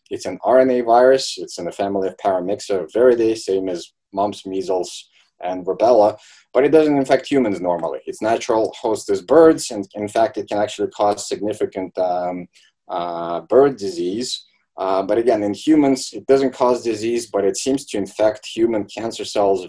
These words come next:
very well, just because many of the human cancer cells have deficiency in these innate immune signaling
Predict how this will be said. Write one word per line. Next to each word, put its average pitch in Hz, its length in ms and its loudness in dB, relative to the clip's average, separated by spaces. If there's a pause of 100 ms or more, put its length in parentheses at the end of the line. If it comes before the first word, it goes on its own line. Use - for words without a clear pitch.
(100)
very 92 380 -2
well, - 400 -2 (120)
just 98 200 -4
because 92 280 -4
many 117 260 -2
of 101 120 -2
the 98 80 -2
human 101 320 -4
cancer 113 300 -6
cells 98 340 -2
have 92 160 -6
deficiency 98 720 -4 (300)
in 87 160 -10
these 87 340 -8 (260)
innate 92 420 -6
immune 87 320 -8
signaling 87 600 -4